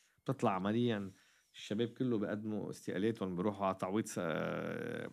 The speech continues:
آه، نهاية خدمة، بنكون عاملين حسابات ألف مليار، بنوصل لثلاثة آلاف مليار، بتزيد ألفين مليار بوقتها، عم نحكي على ألف وخمسة، عم نحكي صرنا بنضيف إضافة على العجز هونيك مليار ونص أو مليارين. طب إنه كمان في حدود،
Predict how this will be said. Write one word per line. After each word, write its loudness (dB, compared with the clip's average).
آه، -8
نهاية -2
خدمة، -4
بنكون -4
عاملين -4
حسابات -2
ألف -6
مليار، 2
بنوصل -2
لثلاثة -2
آلاف 0
مليار، 2
بتزيد -2
ألفين 0
مليار 6
بوقتها، 2
عم 0
نحكي -4
على 2
ألف -2
وخمسة، -2
عم -2
نحكي -6
صرنا -2
بنضيف 2
إضافة 4
على 0
العجز -2
هونيك -2
مليار 2
ونص -4
أو -4
مليارين. -4
طب -20
إنه -14
كمان -6
في -12
حدود، -4